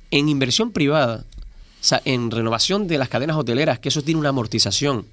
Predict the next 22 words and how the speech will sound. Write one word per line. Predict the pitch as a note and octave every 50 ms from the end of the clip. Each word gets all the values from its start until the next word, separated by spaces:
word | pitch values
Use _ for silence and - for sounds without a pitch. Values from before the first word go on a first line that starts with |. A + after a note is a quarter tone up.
| - -
de | - A2+ A2 A2
muchos | B2+ C#3 C3+ D3 - -
años. | - B2+ G#2 G2 G2 A#2 - - - - - - - - - - - _ _
Estamos | _ B2+ C3+ D3
hablando | C#3 C#3 D3 D#3 E3
de | C#3
que | C#3
se | B2 -
van | C#3+
a | D3+
invertir | D#3 C#3+ C3 A#2 - D3 D3
más | D#3 D#3+ D#3
de | - D3+ B2 - -
doscientos | - C#3+ C3 A2+ - - - E3 F3 F3+ F3+ F3 - - E3+ D3+ - _ _
millones | - B2+ B2+ C3+ C#3+ C#3+ C#3 B2+ C#3 D#3+ F#3 F#3+ G3 F3 E3+ - -
de | C3 A2+ A2 D#3 D#3+ D#3+ F3
euros | A3 B3+ F3+ B2+ A2+ G2+ G#2+ - -
en | - A#2 A#2
el | A2
municipio | A2 A2 G#2+ - A#2 G#2+ G#2+ G2+
de | F#2+
Pájara. | G2 G2+ G2 G2+ G2 G#2